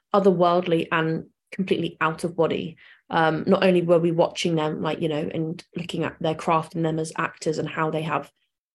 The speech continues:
turned this script and, and their own ideas, um, about how it should be, you know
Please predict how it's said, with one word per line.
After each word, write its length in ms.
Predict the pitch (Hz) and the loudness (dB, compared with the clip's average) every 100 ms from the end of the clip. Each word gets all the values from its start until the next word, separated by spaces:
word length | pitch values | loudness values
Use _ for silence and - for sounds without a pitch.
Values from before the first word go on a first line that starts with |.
| _ _ _ _ _ | _ _ _ _ _
turned 480 | - 202 185 180 170 - | -4 2 4 4 2 2
this 240 | 180 170 | 2 2
script 500 | - - 180 - - | -6 0 0 0 0
and, 220 | 170 165 | -2 0
and 160 | 160 165 | 0 0
their 220 | 165 165 | 2 2
own 160 | 175 175 | 2 2
ideas, 760 | 160 165 165 160 160 170 - - _ _ _ | 0 0 0 0 0 -4 -8 -12 _ _ _
um, 600 | 170 160 156 151 - - - _ _ - | 0 2 0 -2 -4 -8 -14 _ _ -2
about 320 | 180 156 - | 2 2 0
how 280 | - 165 165 | -2 0 0
it 120 | - | -2
should 300 | - 165 - | -6 -6 -4
be, 480 | 160 151 151 165 - - | -4 -4 -6 -10 -14 -4
you 140 | 160 | -2
know 280 | 151 147 | 0 -2